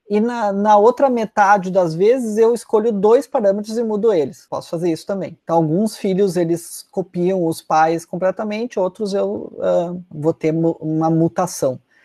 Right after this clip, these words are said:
E essa mutação, geralmente, ela vai trazer algum, alguma coisa aleatória, vai trazer um, um parâmetro novo, né? Ela é importante porque nessa recombinação, pensa assim: olha, eu tenho, lá no início, quando eu gerei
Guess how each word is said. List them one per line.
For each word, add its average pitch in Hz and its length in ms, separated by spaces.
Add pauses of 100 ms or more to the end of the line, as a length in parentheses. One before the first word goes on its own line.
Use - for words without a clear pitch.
(200)
E 170 80
essa 196 180
mutação, 233 400
geralmente, 220 500
ela 277 200
vai 180 680
trazer 180 280
algum, 220 600
alguma 180 300
coisa 208 200
aleatória, 233 560
vai 139 140
trazer 156 280
um, 190 100 (200)
um 175 80
parâmetro 196 540
novo, 214 460
né? 156 340
Ela 202 220
é - 20
importante 233 720
porque 185 560
nessa 190 420
recombinação, 226 840
pensa 233 300
assim: 233 220
olha, 156 160
eu 156 60
tenho, 196 460 (160)
lá 175 240
no 294 80
início, 233 500
quando 175 200
eu 180 80
gerei 180 520